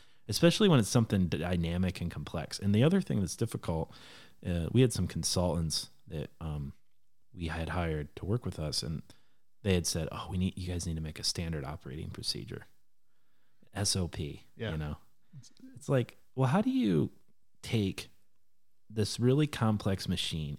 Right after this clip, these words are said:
Speaker 1: and put it down in this, you know, even a five pager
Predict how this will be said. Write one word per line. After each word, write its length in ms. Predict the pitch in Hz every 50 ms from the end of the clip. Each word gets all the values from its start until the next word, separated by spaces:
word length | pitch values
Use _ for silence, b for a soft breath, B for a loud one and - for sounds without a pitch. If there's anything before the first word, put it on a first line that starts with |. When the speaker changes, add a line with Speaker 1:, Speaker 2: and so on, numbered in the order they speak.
| - -
Speaker 1:
and 160 | 95 90 - - - - - - - - - - - -
put 160 | - 147 139
it 120 | 120 -
down 220 | 101 98 92 92 87
in 140 | 85 80 80
this, 180 | 80 - - - - - - -
you 120 | 98 87 78
know, 200 | 73 71 71 - - - - - - - - - - -
even 200 | 202 208 233 202
a 80 | 139
five 400 | - - - 90 87 90 90 -
pager 440 | - - 85 80 80 78 - - -